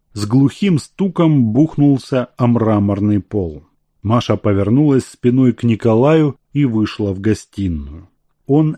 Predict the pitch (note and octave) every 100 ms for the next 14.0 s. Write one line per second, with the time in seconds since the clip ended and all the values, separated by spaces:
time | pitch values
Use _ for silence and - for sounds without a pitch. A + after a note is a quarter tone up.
0 | _ C3 D3 D3+ D#3+ D#3+ - A2+ F#2+ F2+
1 | - F#2+ F#2 _ A2 A2+ G2+ G2+ F2+ D#2+
2 | D2 D2+ _ _ A#2+ A#2+ A2+ B2+ A2 F2
3 | D#2+ - F#2+ F#2+ A2 - A2 G#2 F2 F#2+
4 | G2 C#3+ - C3 B2+ - G#2 A2 G#2+ _
5 | _ _ A2+ A2 G#2 F#2+ F2 E2 D2+ D2
6 | - _ _ _ _ _ A#2 A#2+ - G#2+
7 | G2+ G2+ _ _ F#2+ F#2+ - E2+ D2+ D#2
8 | _ _ _ _ _ B2+ D3+ E3+ F3 F#3+
9 | D3 A#2+ D#3 B2+ A#2 A2+ - _ D#3+ F#3+
10 | E3 C3+ A2 G#2 - D3 D3 A#2 G2 G2
11 | F#2 - A2 A#2 D#3 C3+ C#3 - A#2 -
12 | A#2 A2 B2+ B2 G#2+ A2 G#2 B2 A#2 G2
13 | F#2+ A2+ G#2 F#2 - _ D3+ E3 A#2 E2